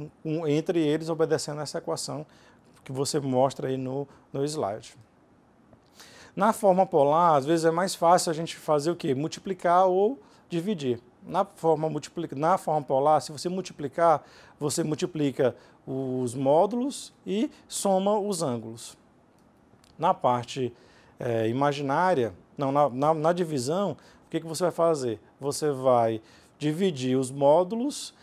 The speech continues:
e subtrair os ângulos. Então, como é que a gente pode facilitar a nossa análise? Se eu tiver faço lá nossa análise de em circuitos alternados. Se eu tiver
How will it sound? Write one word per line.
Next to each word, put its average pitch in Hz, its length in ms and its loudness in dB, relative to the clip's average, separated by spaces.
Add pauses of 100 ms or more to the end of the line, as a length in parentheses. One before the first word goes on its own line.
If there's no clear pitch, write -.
(160)
e 165 80 -6
subtrair 175 640 0
os 175 160 -4
ângulos. 110 540 -10 (1700)
Então, 214 260 0 (600)
como 196 160 2
é - 20 4
que 214 80 -2
a 233 40 2
gente 220 100 -4
pode 196 300 4
facilitar 226 640 2
a 175 40 4
nossa 180 280 -2
análise? 131 680 -2
Se - 160 -4
eu 226 60 -2
tiver 139 580 2 (360)
faço 151 240 -2
lá 151 80 2
nossa 147 160 -4
análise 131 420 0
de 135 80 -2
em 147 140 2
circuitos 156 460 -4
alternados. 135 580 -2
Se - 80 -6
eu 196 80 -2
tiver 143 540 2